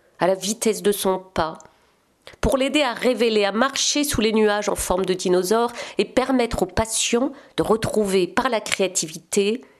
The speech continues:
cette part de rêve vibrante en lui. Alors les amis,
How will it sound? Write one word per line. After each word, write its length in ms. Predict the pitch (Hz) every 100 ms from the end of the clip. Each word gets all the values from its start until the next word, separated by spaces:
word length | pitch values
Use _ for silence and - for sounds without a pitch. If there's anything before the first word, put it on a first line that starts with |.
| _
cette 400 | - 185 180 -
part 320 | 202 202 196
de 80 | 160
rêve 680 | 165 151 160 151 147 147 139
vibrante 840 | 135 135 180 143 - 156 160 160
en 160 | 139 135
lui. 480 | 127 117 120 113 - _ _ _ _ _ _ _ _ _ -
Alors 220 | 170 190
les 220 | 190 180 180
amis, 280 | 170 160